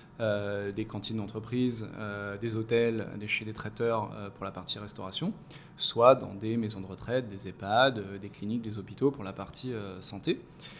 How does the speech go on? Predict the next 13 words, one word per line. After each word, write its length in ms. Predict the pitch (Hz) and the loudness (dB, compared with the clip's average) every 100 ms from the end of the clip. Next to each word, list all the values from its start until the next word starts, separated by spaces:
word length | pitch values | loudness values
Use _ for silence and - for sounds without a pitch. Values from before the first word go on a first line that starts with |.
| - | -6
Et 60 | 120 | -2
donc 120 | 120 | 0
c'est 140 | 110 120 | 2 2
des 100 | 120 | 6
gens 160 | 156 | 6
qui 300 | - - 113 | 6 -2 -6
font 200 | 110 143 | 0 4
le 100 | 127 | 6
choix 340 | - - 165 147 | 8 8 8 6
de 80 | |
travailler 440 | 113 - 110 113 113 | 4 -2 0 0 0
pour 280 | 113 110 | -2 2
eux 80 | 170 | 2